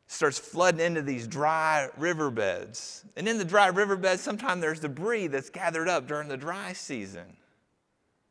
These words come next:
And when the water shoots in there, that debris just goes away. It's overflowed. And when the water runs through there, you start having vegetation spring up everywhere.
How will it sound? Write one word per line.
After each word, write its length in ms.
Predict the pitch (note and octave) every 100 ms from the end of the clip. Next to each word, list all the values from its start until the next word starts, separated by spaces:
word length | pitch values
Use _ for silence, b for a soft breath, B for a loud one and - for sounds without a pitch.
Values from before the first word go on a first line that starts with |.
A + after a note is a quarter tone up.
| _ B E3
And 100 | F#3
when 140 | G#3
the 60 | F3
water 340 | F#3 A#3 G#3
shoots 260 | F3+ G#3 G3+
in 60 | G3
there, 100 | F3
that 200 | F3+ F3
debris 420 | E3+ A3+ E4 E3+
just 360 | E3+ E3 -
goes 280 | B2 F#3 A#3+
away. 500 | C#4+ G#3+ C#4+ C4+ - - _ _ _ -
It's 100 | -
overflowed. 800 | B3+ A3 - G#3+ B3 C#4+ A2 F2+ - - _ _ _ _ _ _ _ _ _ _ _ _ _ _ _ _ _ _ _ _ _ _ b b b
And 100 | -
when 80 | G#3
the 60 | F#3+
water 440 | F#3+ B3+ B3 F3
runs 500 | D#3+ E3 G#3 G3+ F#3+
through 200 | A3 B3+
there, 140 | A3 G3+
you 160 | G#3+
start 240 | A3 G#3+ F#3+
having 260 | G3+ F3+
vegetation 600 | A3+ A3+ G3+ C4 - F#3
spring 400 | D#3+ - G#3+ A#3
up 140 | A#3 A#3+
everywhere. 560 | C#4+ F4+ C4+ F2+ F2